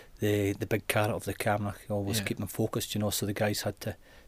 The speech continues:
Speaker 1: to play well. I know we went down and beat them just before the, the Camanachd final,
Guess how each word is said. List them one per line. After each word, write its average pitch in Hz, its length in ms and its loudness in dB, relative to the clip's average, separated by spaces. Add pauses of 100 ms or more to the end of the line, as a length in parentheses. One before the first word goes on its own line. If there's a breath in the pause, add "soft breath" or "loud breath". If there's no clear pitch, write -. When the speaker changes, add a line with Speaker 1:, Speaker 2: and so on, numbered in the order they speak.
Speaker 1:
to - 80 -6
play 107 240 -2
well. 104 240 4
I - 40 4
know 110 100 2
we 110 100 4
went 98 160 0
down 101 100 2
and 98 160 -2
beat 110 80 0
them 92 120 -2
just 104 180 0
before 104 380 0
the, 98 240 -4
the 98 100 -4
Camanachd 104 360 -2
final, 104 340 -2